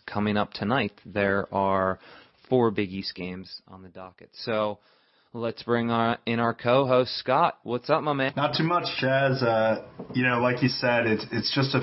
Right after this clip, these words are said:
Speaker 2: fantastic thing that E S P N puts on. Uh, this has become an annual event, twenty-four hours of basketball. And if you wanna watch Cal State Northridge against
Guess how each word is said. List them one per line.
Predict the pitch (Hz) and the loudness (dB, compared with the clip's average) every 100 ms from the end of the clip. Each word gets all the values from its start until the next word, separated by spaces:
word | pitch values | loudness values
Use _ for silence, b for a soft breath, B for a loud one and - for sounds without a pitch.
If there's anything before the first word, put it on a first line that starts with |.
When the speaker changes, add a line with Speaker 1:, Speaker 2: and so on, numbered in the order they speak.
| - | 0
Speaker 2:
fantastic | 120 117 113 120 117 113 120 107 | 0 0 0 2 2 2 -2 0
thing | 117 110 | 2 2
that | 104 | 2
E | 104 | 4
S | 107 104 - | 2 2 2
P | |
N | 110 104 | 2 2
puts | 113 107 - | 0 -2 0
on. | 110 110 110 107 | 2 2 2 2
Uh, | 104 95 95 92 | 2 2 0 -2
this | 98 - | -4 -4
has | 101 | -4
become | - 113 110 | -4 0 0
an | 98 | 2
annual | 101 104 107 95 95 95 | 2 2 2 2 0 0
event, | 107 113 110 110 - | 0 0 0 -4 -6
twenty-four | - 123 123 120 113 | -2 0 0 0 0
hours | 107 113 120 110 101 | 2 2 2 2 0
of | 90 | 0
basketball. | 104 110 110 - 127 113 110 110 B B B B - | 2 2 0 -6 -2 0 2 0 B B B B -2
And | 104 | 0
if | 104 | 0
you | 127 139 | 0 2
wanna | 135 127 | 2 0
watch | 117 117 117 - - | 2 2 0 -4 -2
Cal | 117 120 | 0 0
State | - 127 120 110 | 0 0 0 2
Northridge | 107 113 117 127 123 123 117 | 2 2 0 0 2 2 2
against | 101 104 104 - | 2 2 0 -4